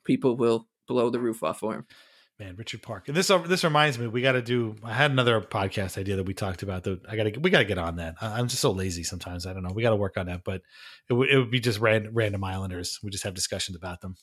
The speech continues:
Speaker 2: but that's another show for another time. Literally another, another entire podcast for another time, but <laughs> we'll get on that.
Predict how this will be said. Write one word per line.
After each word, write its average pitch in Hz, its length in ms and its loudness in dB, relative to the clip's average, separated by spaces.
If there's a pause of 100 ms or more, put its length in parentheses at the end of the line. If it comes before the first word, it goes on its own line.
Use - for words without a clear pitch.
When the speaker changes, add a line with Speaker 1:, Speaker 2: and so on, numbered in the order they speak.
(120)
Speaker 2:
but 82 200 -12 (420)
that's 139 180 4
another 117 200 2
show 101 180 0
for 95 140 -10
another 92 160 -8
time. 95 340 -10
Literally 127 380 4
another, 98 260 -4 (140)
another 120 260 2
entire 110 300 4
podcast 98 480 -4
for 98 80 -12
another 90 160 -14
time, 87 240 -12 (100)
but 95 160 -10 (260)
<laughs> 190 160 4
we'll 165 120 4
get 135 280 2
on 110 200 -4
that. 110 160 -12